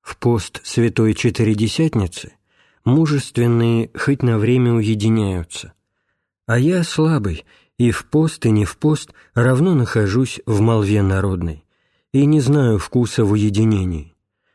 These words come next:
тогда как на каждой вечерне читаем в псалме: "Един есмь аз, донде же прийду",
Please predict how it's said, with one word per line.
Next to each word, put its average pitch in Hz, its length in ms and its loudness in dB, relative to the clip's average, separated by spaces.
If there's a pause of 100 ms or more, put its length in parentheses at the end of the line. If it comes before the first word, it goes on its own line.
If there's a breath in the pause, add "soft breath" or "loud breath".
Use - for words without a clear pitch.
(160)
тогда 110 340 0
как 110 220 -2
на 113 160 2
каждой 101 460 0
вечерне 123 680 0 (220 loud breath)
читаем 135 520 0
в - 140 -12
псалме: 98 580 -2 (800)
"Един 120 560 2
есмь 98 560 -2
аз, 117 340 -2 (280 soft breath)
донде 107 440 2
же 98 200 0
прийду", 98 580 -2